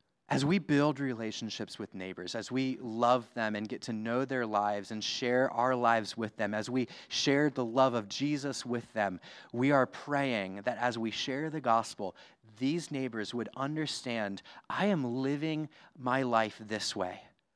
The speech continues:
I've got my own story where I am the king." We want them to stop and to become aware of that reality and say, "This is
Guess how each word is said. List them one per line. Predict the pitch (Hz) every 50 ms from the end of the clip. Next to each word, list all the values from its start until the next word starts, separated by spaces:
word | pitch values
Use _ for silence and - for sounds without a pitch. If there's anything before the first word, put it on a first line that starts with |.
| _ _ _ _ _ -
I've | 139 165 170 151
got | - 160 151
my | 143 139 131 131 127 -
own | 135 135 135 139 135 123
story | - - - 127 107 107 101 98 90 95 -
where | 107 117 120 117 -
I | 127 131 135 139 143
am | 143 139 113 123 110 104
the | 98 92
king." | - - - 123 101 90 82 87 - _ _ _ _ _ _ _ _ _ _ _ _ _ _ _ _ _ _ _
We | 127 135 147
want | 151 156 147 131
them | 127 123 117
to | 113 107
stop | - - - - - 117 113 110 - - - - _ _ _ _ _ _ _ _ _ _ _ _ _ _ _ _ _ _ _ _ _ _ _
and | 135 127 123
to | 120
become | 113 131 123 - 151 147
aware | 135 123 120 123 131 135 135 131 131 127
of | 113 -
that | - 104 95 92 - -
reality | 110 113 110 110 110 113 113 110 101 101
and | 101 98
say, | - - 117 107
"This | 107 120 131 - -
is | 143 120 104